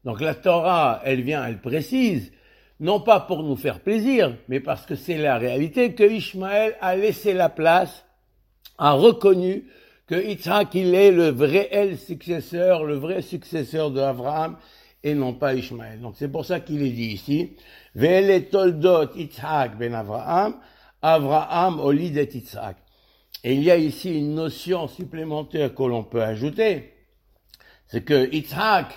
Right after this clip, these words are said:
ben Abraham, il se, il n'est pas seulement le successeur d'Abraham.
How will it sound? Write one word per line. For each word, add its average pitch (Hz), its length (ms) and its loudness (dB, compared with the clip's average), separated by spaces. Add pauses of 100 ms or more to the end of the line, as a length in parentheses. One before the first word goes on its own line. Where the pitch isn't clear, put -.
(1040)
ben 156 220 2
Abraham, 143 840 -2 (480)
il 139 220 -2
se, 185 440 0
il 196 180 -6
n'est 220 120 2
pas 262 420 -2
seulement 160 960 0 (380)
le 131 400 2
successeur 170 1000 2
d'Abraham. 110 640 -4